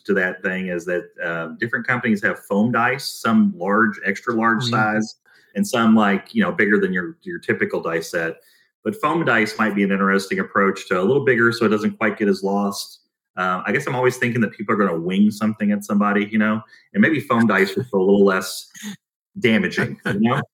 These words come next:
Speaker 1: So anyway, that was, that was my, that was my honorable mention I didn't have to necessarily worry about because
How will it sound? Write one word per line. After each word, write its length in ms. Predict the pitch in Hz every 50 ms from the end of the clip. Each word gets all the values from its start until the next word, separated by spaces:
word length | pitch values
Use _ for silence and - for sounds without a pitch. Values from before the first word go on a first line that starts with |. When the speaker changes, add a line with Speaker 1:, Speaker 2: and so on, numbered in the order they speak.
| _ _
Speaker 1:
So 440 | - 131 113 107 98 98 98 - - -
anyway, 340 | 139 151 139 113 92 76 -
that 140 | 104 117
was, 140 | 127 127 - -
that 80 | - -
was 100 | 151 147 160
my, 200 | 135 123 120 110 104
that 100 | 123 139
was 160 | 160 160 -
my 340 | 147 131 127 120 117 110 107 104 104
honorable 320 | 113 135 143 143 143 131
mention 280 | 123 127 131 - 123 110
I 20 |
didn't 160 | 107 107 107
have 160 | 113 113 113 -
to 60 | 110
necessarily 320 | 107 110 - - 107 101
worry 240 | 98 101 120 147 120
about 260 | 101 98 104 127 -
because 560 | - 117 - 117 104 101 98 98 - - -